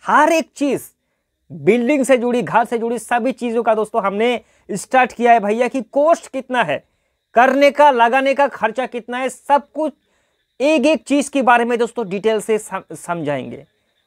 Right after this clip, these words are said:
हमने, अ, पिछले दस दिन से ऐसा कर रहा है और आगे भी हर एक चीज़ जो आपका घर में दरकार है,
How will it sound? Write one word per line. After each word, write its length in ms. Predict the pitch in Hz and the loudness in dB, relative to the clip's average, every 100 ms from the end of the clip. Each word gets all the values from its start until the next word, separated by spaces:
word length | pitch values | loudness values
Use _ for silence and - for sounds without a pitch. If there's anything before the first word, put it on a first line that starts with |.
| _ | _
हमने, 180 | 156 202 | -2 -2
अ, 180 | 156 123 _ 156 160 165 160 151 | -2 -8 _ -4 0 2 0 -2
पिछले 340 | 208 196 214 | -4 0 2
दस 180 | 190 196 | 4 2
दिन 160 | 190 214 | 0 -2
से 240 | 220 202 | -2 -2
ऐसा 260 | 185 185 190 | -2 -4 -2
कर 200 | 180 185 | -2 0
रहा 160 | 202 | 2
है 80 | 208 | 2
और 100 | 214 | 0
आगे 320 | 151 190 247 | 0 2 2
भी 240 | 208 180 - _ _ - | 2 -2 -4 _ _ 2
हर 180 | 247 | 4
एक 140 | 320 - | 2 0
चीज़ 200 | 269 175 | -2 -2
जो 140 | 226 | 2
आपका 260 | 302 285 294 | 2 4 2
घर 200 | 220 254 | 2 0
में 200 | 269 214 - _ _ 151 | -2 -4 -10 _ _ 0
दरकार 500 | 208 254 277 294 254 | 2 4 6 6 4
है, 280 | 202 135 | -2 -8